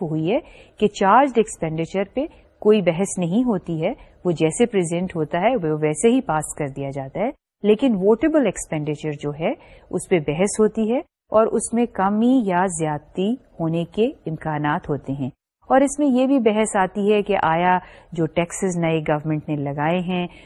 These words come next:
وہ مناسب ہیں یا نہیں ہیں، اور اکانومی کی جو، آ، اکنامک پوزیشن ہے کنٹری کی، اس کو ڈسکس کیا جاتا ہے، بہت سی چیزیں زیر بحث آتی ہیں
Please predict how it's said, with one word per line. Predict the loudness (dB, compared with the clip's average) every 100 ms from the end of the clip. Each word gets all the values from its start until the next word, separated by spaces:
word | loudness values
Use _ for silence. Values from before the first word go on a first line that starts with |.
| -16 -2
وہ | 0
مناسب | 0 0 0 0 -2 -2
ہیں | -2 -2
یا | -2 -4
نہیں | -4 -2 -2 -2
ہیں، | -4 -6 -10 _ _
اور | -4 -2 -2
اکانومی | -4 -4 -2 -2 -2 -2 -4
کی | -6
جو، | -4 -2 0 0 -2
آ، | -6 -6 -10 _ _ _ _ _ _ _ _ _ -10
اکنامک | -6 -2 0 0 0 0
پوزیشن | 0 0 0 -2
ہے | -4
کنٹری | -4 -6 -4 -6
کی، | -4 -6 -6 _ _ -12
اس | -6
کو | -2
ڈسکس | -2 -2 -2 -2 -2 -4
کیا | -4
جاتا | -2 -4 -2 -4
ہے، | -2 -4 -6 _ _ -6
بہت | 0 0 0
سی | -4
چیزیں | -4 -4 -4
زیر | -2 -2 -2
بحث | -2 -2 -2 -2
آتی | -4 -4 -8
ہیں | -6 -6